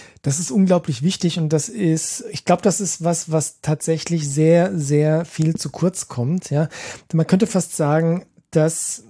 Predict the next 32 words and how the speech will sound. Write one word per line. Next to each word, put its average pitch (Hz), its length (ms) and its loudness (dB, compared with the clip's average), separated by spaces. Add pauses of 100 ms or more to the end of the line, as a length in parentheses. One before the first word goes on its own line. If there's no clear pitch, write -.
(220)
diese 156 220 2
Zeit, 180 380 -2
diese 151 160 2
Sturm- 170 260 2
und 160 120 2
Drangphase, 160 1200 2 (100)
die 165 220 0
wir 160 100 4
gerade 151 460 2
so 151 260 4
ein 170 140 0
bisschen 170 260 -2
besprochen 156 480 -2
haben, 165 220 0
dass 165 240 -2
das 165 320 0 (1000)
der, 151 960 2
ähm, 139 300 -2 (360)
ja, 165 80 4
die 143 140 2
Zeit 151 320 0
ist, 185 140 -2
in 165 80 -2
der 156 100 2
man 151 200 2
lernt, 127 440 0
sich - 260 -8
wirklich 170 340 -6
emotional 160 640 0
unabhängig 147 600 2
zu - 140 -8
machen. 139 360 -10